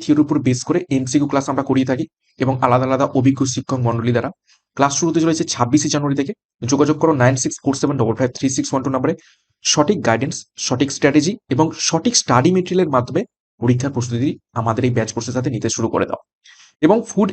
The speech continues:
এসআইয়ের খুব বেশি দিন আর নেই, মার্চ মাসে ষোলো এবং সতেরো তারিখে পরীক্ষা। তো ফুল মক টেস্ট লঞ্চ করা হয়েছে, যেখানে তোমরা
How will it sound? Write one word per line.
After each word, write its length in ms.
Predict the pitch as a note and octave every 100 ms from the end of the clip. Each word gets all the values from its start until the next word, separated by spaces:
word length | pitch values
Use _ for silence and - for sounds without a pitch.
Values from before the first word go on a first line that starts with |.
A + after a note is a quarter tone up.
| F3
এসআইয়ের 280 | E3+ G3 G3+ - _ _ _ _ _ _ -
খুব 100 | D#3+ D#3+
বেশি 160 | D#3+ D3+
দিন 100 | D#3+ -
আর 60 | C#3+ C#3
নেই, 100 | F3+ - A#2
মার্চ 180 | A#2+ B2+
মাসে 140 | C#3 C#3+ -
ষোলো 160 | B2 B2+
এবং 100 | B2+
সতেরো 220 | B2 B2 B2+
তারিখে 200 | B2+ B2 B2
পরীক্ষা। 280 | A#2+ - D#3 _ _ - _
তো 60 | E3+ - - _ _ _ _ _ _ _
ফুল 180 | - C#4 D#3+ B2
মক 140 | D#3+ -
টেস্ট 180 | A3 - - B2+
লঞ্চ 160 | C3 -
করা 120 | D3 D3
হয়েছে, 260 | D3+ D3 - - _ _ _ B2
যেখানে 220 | C#3+ D#3 D#3
তোমরা 160 | D#3